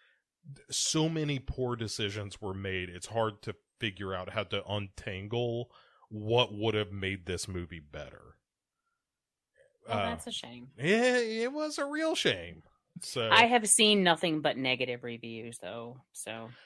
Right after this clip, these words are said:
Speaker 1: yeah, and I, like, I don't, I'm, I'm not just shitting on the movie to shit on it because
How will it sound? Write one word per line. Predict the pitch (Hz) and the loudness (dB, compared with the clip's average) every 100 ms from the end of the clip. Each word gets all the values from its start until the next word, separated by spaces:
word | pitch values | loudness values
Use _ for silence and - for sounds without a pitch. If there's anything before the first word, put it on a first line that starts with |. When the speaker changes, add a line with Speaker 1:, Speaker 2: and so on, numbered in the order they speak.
| _ | _
Speaker 1:
yeah, | 175 226 | 6 8
and | 190 190 185 | 10 10 10
I, | 175 | 8
like, | 165 175 190 | 8 8 10
I | 208 | 8
don't, | 196 180 _ - 165 | 6 2 _ -6 6
I'm, | 165 170 | 8 8
I'm | 170 165 | 6 6
not | 165 170 | 6 4
just | 139 143 | 2 0
shitting | - 156 143 135 | 4 4 4 4
on | |
the | 127 | 2
movie | 117 117 113 | 2 2 0
to | 101 | -2
shit | - 110 | 0 0
on | 101 98 | 2 -2
it | 95 | -2
because | 98 95 104 98 92 - | -6 -4 -2 -2 -6 -10